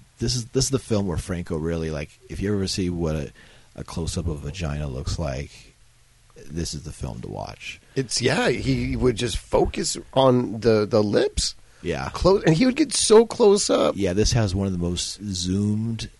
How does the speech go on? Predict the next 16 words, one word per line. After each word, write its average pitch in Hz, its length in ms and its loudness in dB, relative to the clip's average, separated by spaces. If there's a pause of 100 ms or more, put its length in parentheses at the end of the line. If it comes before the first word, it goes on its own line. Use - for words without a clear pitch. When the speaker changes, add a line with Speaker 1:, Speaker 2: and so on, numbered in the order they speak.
(600)
Speaker 1:
I, - 140 -8 (180)
I've 101 240 -2
never 101 180 -2
seen 95 180 -6
a 87 60 -6
camera 87 380 -4
zoom 85 320 -4
as 76 160 -4
far 85 420 -6
in, 69 500 -8
like, 64 440 -10
inside. 78 640 -8
I, 80 360 -6
I've, 85 360 -8 (100)
it's, - 540 -10
yeah. 87 360 -4